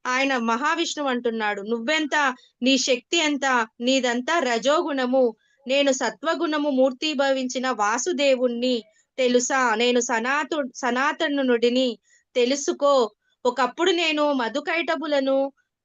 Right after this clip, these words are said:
చంపబోతే, నిన్ను చంపబోతే నేను వచ్చి రక్షించాను, ఆ విషయాన్ని నువ్వు గుర్తుకు తెచ్చుకో. మోహంలో పడిపోయినట్టున్నావు, గర్వించి మాట్లాడకు, ఇది నీకు మంచిది కాదు,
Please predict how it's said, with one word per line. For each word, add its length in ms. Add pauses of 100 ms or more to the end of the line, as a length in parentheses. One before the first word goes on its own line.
చంపబోతే, 880
నిన్ను 340
చంపబోతే 800
నేను 260
వచ్చి 400
రక్షించాను, 880
ఆ 220
విషయాన్ని 500
నువ్వు 360 (480)
గుర్తుకు 400
తెచ్చుకో. 760 (280)
మోహంలో 640
పడిపోయినట్టున్నావు, 1400 (360)
గర్వించి 460
మాట్లాడకు, 800
ఇది 160
నీకు 260
మంచిది 460
కాదు, 440